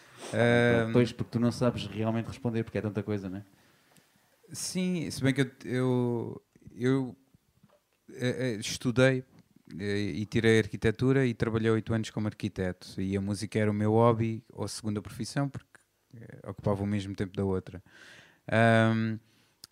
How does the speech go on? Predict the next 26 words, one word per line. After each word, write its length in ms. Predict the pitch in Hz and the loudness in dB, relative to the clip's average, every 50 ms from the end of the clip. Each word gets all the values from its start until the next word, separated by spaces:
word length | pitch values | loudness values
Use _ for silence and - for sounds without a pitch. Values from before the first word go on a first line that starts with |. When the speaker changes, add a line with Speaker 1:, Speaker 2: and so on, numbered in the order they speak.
| _ _ _ - | _ _ _ -6
Speaker 1:
mas 220 | - 110 117 - | -2 -2 -2 -2
tomei 260 | - - 127 127 127 | 0 2 4 4 4
uma 120 | 127 127 123 | 4 4 2
decisão 340 | - - 123 123 127 127 127 | 0 -2 -2 0 2 2 2
há 40 | |
alguns 280 | 127 123 120 127 123 120 | 2 0 0 -2 -2 0
anos 260 | 135 135 135 120 123 | 0 -2 -2 -4 -6
de 140 | 123 127 123 | -6 -6 -6
deixar 360 | 120 127 120 - - 131 120 | -4 -6 -6 -2 -2 0 0
a 60 | 123 | 0
arquitetura 840 | 120 117 110 - 117 - 120 113 - - 131 135 135 143 139 139 - - | 0 -2 -4 -8 -6 -4 -4 -2 -2 -2 -2 0 0 0 -2 -4 -6 -6
e, 580 | 120 123 123 120 120 120 120 117 117 117 113 110 | -4 -2 -2 -2 -2 -2 -4 -4 -6 -8 -8 -10
ou 120 | 113 107 104 | -8 -8 -6
pelo 160 | - - 104 | -6 -4 -2
menos 220 | 107 110 107 - - | -2 -2 -2 -4 -6
pô-la 460 | - - 110 107 107 104 104 104 104 | -2 0 0 0 0 0 -2 -2 -2
em 100 | 104 107 | -4 -4
pausa, 460 | 107 - 110 117 123 117 113 123 123 127 _ - - - - - - _ | 0 2 2 4 2 2 -2 -4 -6 -6 _ -16 -20 -20 -20 -20 -10 _
para 100 | - 117 | -2 -2
me 80 | 110 113 | 0 0
dedicar 260 | 107 113 - - 120 | 0 0 0 2 2
mais 520 | 113 113 113 110 104 98 - - - - - - | 2 2 0 -2 -2 -6 -12 -14 -16 -18 -18 -10
a, 40 | - - 107 110 - 107 | -6 -4 -4 -4 -4 -4
a 40 | 107 | -4
este 320 | 110 104 - - - - | -4 -4 -6 -8 -6 -4
lado. 260 | 104 95 92 92 - | -2 -2 -4 -6 -10